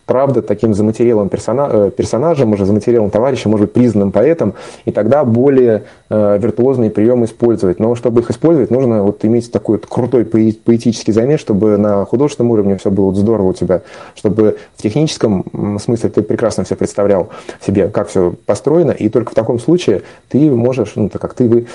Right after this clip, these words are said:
вы можете переходить уже к каким-то более таким сложным, изощренным приемам, как, например,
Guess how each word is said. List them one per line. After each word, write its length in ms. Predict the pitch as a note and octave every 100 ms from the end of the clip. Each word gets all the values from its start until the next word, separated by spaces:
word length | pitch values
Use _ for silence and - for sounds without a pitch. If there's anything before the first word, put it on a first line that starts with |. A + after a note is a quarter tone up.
| - G#2+
вы 160 | C#3
можете 320 | C3 C#3 -
переходить 360 | - G#2+ A#2 C3+
уже 100 | G#2
к 40 |
каким-то 340 | G2+ C3 A#2 G2+
более 420 | G#2+ B2 A2 G2 G#2+
таким 220 | G2+ G2
сложным, 340 | C3+ C3 G2+
изощренным 400 | G2 F#2+ B2+ G#2
приемам, 420 | G#2+ A2 E3 A2+ -
как, 260 | C#3 D3+
например, 480 | G#2 G#2 G#2+ B2+